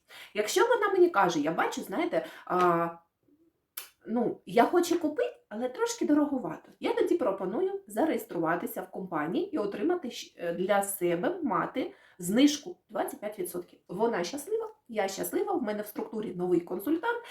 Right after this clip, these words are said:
я маю, е, пасивний доход, тому що вона робить замовлення, а я,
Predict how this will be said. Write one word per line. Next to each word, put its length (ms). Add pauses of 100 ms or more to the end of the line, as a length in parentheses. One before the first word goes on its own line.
(180)
я 200
маю, 440 (360)
е, 320 (140)
пасивний 640
доход, 400
тому 220
що 160
вона 260
робить 240
замовлення, 560 (380)
а 80
я, 220